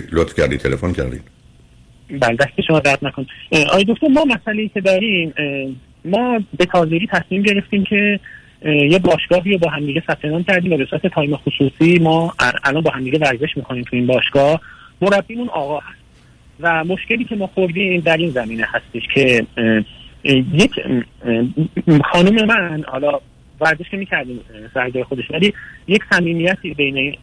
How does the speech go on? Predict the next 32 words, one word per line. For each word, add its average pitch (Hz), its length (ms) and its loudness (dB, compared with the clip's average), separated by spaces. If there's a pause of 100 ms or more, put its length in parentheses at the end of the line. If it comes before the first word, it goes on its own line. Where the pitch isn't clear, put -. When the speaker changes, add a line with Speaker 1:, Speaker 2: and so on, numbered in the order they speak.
Speaker 2:
خانم 139 260 -4
من 139 140 -4
و 135 60 0
این 135 160 0
آقا 127 220 4
ایجاد 131 320 -2 (100)
شد. 131 340 -4 (500)
اه، 143 320 4
بیشتر 185 500 2
به 196 100 0
حالت 180 260 0
چتی - 440 -6
هستش 123 360 -12
این 117 160 -12
قضیه. 113 300 -10 (600)
و 170 60 4 (240)
Speaker 1:
یعنی 90 200 0
چی؟ - 100 -10
Speaker 2:
من 208 120 -6
حالا 196 300 0 (580)
Speaker 1:
نه، 101 100 4
نه، 113 60 4
نه، 107 140 2
به 95 80 2
خاطر 95 360 2
چتی 92 380 -2
یعنی 78 280 -2
چی؟ 64 80 -12 (600)
یعنی 82 140 2
قا-، 82 80 0
خارج 85 400 2
از 82 180 0